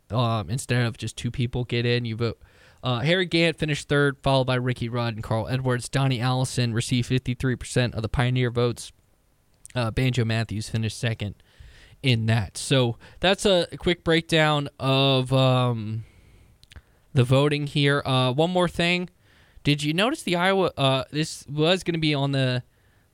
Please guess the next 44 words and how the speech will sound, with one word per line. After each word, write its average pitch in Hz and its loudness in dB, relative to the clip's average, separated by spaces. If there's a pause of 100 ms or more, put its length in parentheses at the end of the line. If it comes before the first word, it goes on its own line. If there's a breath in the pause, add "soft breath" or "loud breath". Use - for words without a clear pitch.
(180)
Fast - 2
Five 147 4
at 135 0
five-ish, 139 0
but, 120 -2
uh, 117 -4
we 123 -2
dropped 143 0
it 127 -8
for - -10
the 127 0
S 131 -4
V 123 -2
G 139 0
news. 131 -2 (340 soft breath)
Uh, 123 -4
but 123 -6
we'll 127 -8
quickly 165 -2
get 139 -2
it 131 -2
in 131 -4
here 135 0
before 131 -4
we 131 -2
get 120 -4
to 120 -10
John 123 0
Manson. 127 0
And 123 -2
I 131 -4
actually 247 -2
wanna 214 -2
ask 156 -4
John 131 -8
about 104 -14
this. - -14
I 120 -10
do 143 -2
wanna 139 -2
ask 123 -4
John 107 -4
about 80 -10
this. - -14